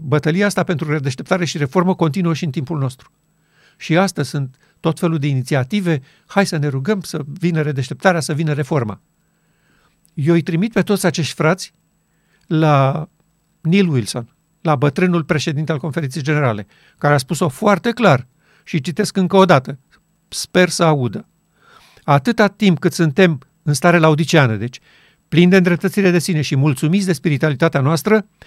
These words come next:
nu poate exista nicio redeșteptare și reformă.” Prin urmare,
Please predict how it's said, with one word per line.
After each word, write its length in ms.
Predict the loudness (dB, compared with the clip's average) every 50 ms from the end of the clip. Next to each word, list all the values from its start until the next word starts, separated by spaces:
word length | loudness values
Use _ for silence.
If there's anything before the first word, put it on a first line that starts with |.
| -20 -20 -20 -20 _ _
nu 300 | -2 2 2 4 4 2
poate 300 | 2 2 2 2 2 2
exista 440 | 2 2 2 -2 -2 0 2 2 2
nicio 440 | 2 2 0 0 0 0 0 0 2
redeșteptare 580 | 2 0 0 -2 -2 -2 -2 0 0 0 0
și 140 | 0 0 0
reformă.” 480 | 0 0 0 0 -2 -2 -2 -6 -10 _ _ _ _ _ _ _ _ _ _ _ _ _ _ _ _ _ _ _ _ _ _ _
Prin 200 | -6 -4 -2 0
urmare, 380 | 0 2 2 0 0 0 -2